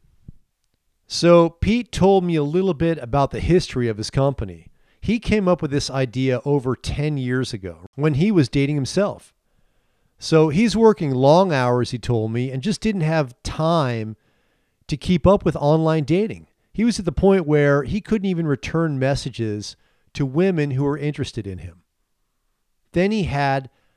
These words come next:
an epiphany. He thought to himself, "Why don't I just outsource my online dating profile to someone else at a cost-effective price and let that other dude set up dates for me?"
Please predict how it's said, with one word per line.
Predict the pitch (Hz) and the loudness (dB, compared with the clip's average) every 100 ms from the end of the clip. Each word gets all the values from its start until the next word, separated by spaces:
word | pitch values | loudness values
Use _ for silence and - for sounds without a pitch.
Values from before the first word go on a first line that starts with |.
| _ _ - | _ _ -8
an | 151 | -4
epiphany. | 127 143 139 110 98 | 0 2 2 -2 -10
He | 87 131 | -8 -2
thought | 160 160 | 0 0
to | |
himself, | 151 131 160 139 | 0 0 0 0
"Why | 123 139 202 | 0 4 4
don't | 233 175 | 2 0
I | 180 | -2
just | 160 160 - - | 0 -2 -2 -4
outsource | 170 180 - 147 147 - | -2 -2 -2 0 0 0
my | 139 135 | -2 -2
online | 139 135 143 135 127 107 | 0 0 0 -2 -4 -4
dating | 123 156 160 | -4 -2 -4
profile | - 117 - 110 110 117 _ _ - | -4 -4 -4 -6 -6 -8 _ _ -12
to | 131 | -6
someone | - 156 139 | 0 2 2
else | 156 208 170 - - - _ _ _ _ _ _ _ _ - | 4 4 2 -2 -12 -18 _ _ _ _ _ _ _ _ -8
at | 143 | -4
a | 139 | -4
cost-effective | - 165 170 - 143 165 160 135 - | 0 2 4 2 0 0 0 -4 -2
price | 151 190 175 160 - - _ _ _ - | 0 2 2 -2 -4 -12 _ _ _ -2
and | 165 175 | 0 4
let | 208 180 | 4 6
that | 180 180 | 4 4
other | 180 226 226 | 4 6 4
dude | 135 151 160 | 4 2 2
set | - 175 | 2 0
up | 185 131 | 0 0
dates | 160 175 - - | -2 -2 -6 -12
for | - 202 277 | -4 0 2
me?" | 240 85 | 0 -6